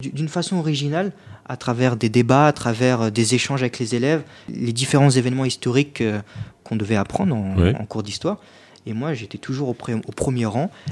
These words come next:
Speaker 1: et je posais tout le temps des questions. Je levais tout le temps
Speaker 2: Ouais.
Speaker 1: la main. J'étais, j'étais dynamique dans ces cours-là parce que j'ai, j'avais cette envie d'apprendre et de co-, comprendre l'histoire de France.
Speaker 2: Il parlait de quoi, ce, ce prof ? Euh,
Speaker 1: Ah, il parlait
Speaker 2: c'était quelle époque, à peu près, dans son,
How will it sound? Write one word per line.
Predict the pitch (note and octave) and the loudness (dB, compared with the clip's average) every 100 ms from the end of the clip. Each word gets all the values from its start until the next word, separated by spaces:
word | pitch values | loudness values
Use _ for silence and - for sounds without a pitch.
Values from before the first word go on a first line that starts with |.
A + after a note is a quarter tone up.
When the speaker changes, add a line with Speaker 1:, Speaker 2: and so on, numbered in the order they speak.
| - | -8
Speaker 1:
et | B2 | -10
je | |
posais | - A#2 - | -6 -8 -8
tout | - - | -14 -10
le | |
temps | D3+ | -6
des | C3 | -6
questions. | - A#2 A#2 | -6 -6 -4
Je | G#2+ | -2
levais | B2+ C#3+ | -2 -2
tout | - | 0
le | F2 | 2
temps | |
Speaker 2:
Ouais. | F2 | 4
Speaker 1:
la | C3+ | 4
main. | B2+ G#2+ | 2 0
J'étais, | A2+ C#3 F3 D#3+ - - C3 | -4 -4 -2 -4 -4 -12 -8
j'étais | D3 - F#3 E3+ - - | -8 -6 -6 -6 -10 -16
dynamique | C3 D#3+ F3+ E3+ E3+ G3+ - - _ - | -8 -4 -2 0 0 -2 -6 -18 _ -10
dans | C#3 C#3+ | -4 -4
ces | C#3 | -2
cours-là | C#3+ - C3 C#3 G#2+ - - - - - | -6 -6 -2 -2 -4 -12 -20 -20 -20 -10
parce | C3+ | -6
que | E3+ - B2+ C3 | -4 -4 -6 -10
j'ai, | A#2+ - - | -10 -10 -10
j'avais | C3+ C3+ E3+ | -2 0 0
cette | E3+ - B2 - _ _ | -4 -2 -2 -2 _ _
envie | D3 C#3 B2+ | 0 0 -2
d'apprendre | C#3+ A2+ - - D3+ | -4 0 2 2 0
et | A#2+ | -2
de | G#2+ A2 G#2+ - | -4 -4 -4 -6
co-, | - - _ - _ - | -18 -20 _ -20 _ -6
comprendre | D3 C3+ - D#3+ A#2+ | 2 2 4 2 0
l'histoire | A#2 A2+ B2 A#2 | -2 -2 -2 -2
de | A2+ | -4
France. | - G#2+ - _ - B2+ G2 _ - G2+ | -4 -8 -8 _ -12 -10 -12 _ -16 -4
Speaker 2:
Il | A2 | -2
parlait | G#2 A2+ A2 | 0 2 4
de | - | 4
quoi, | - A#2 A2+ | 6 6 4
ce, | - G2 F#2 | 2 2 2
ce | - | 2
prof ? | - G2+ A2+ - | 0 0 0 4
Euh, | G2+ | 4
Speaker 1:
Ah, | |
il | G2+ | 4
parlait | F#2+ G2 | -2 -2
Speaker 2:
c'était | A2+ - | -2 -2
quelle | G#2 G2 | 2 2
époque, | F#2+ A2 A2 | 6 6 6
à | F#2 | -2
peu | - | 0
près, | - G2 | 0 0
dans | F#2+ | -2
son, | - | -4